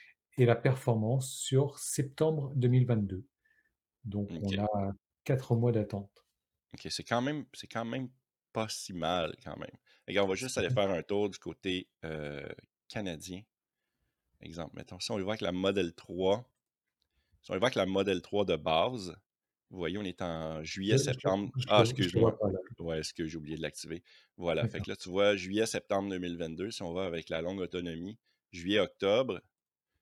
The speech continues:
Speaker 2: et par la suite, juillet-août. Mais mettons qu'on va avec, disons, disons la Model Y. Je sais pas si la Model Y, c'est plus long, par contre.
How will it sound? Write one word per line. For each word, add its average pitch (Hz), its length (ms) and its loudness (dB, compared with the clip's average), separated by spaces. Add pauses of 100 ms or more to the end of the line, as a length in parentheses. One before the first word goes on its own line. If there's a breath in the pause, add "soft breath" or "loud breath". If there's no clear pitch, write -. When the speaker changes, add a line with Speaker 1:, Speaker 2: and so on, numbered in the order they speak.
(400)
Speaker 2:
et 87 220 -2
par 82 180 -4
la 73 100 -4
suite, 95 240 -8
juillet-août. 92 600 -4 (240)
Mais 82 300 -4
mettons 85 260 -8
qu'on 92 160 -8
va 92 160 -6
avec, 85 720 -6 (160)
disons, 95 320 -4 (260)
disons 82 520 -6
la 78 460 -2
Model 78 300 -6
Y. 82 540 -10 (1120)
Je - 80 -18
sais - 60 -14
pas - 120 -12
si - 100 -10
la 82 60 -6
Model 76 260 -6
Y, 78 240 -10
c'est - 140 -14
plus 80 160 -10
long, 82 240 -10
par - 220 -18
contre. 98 260 -18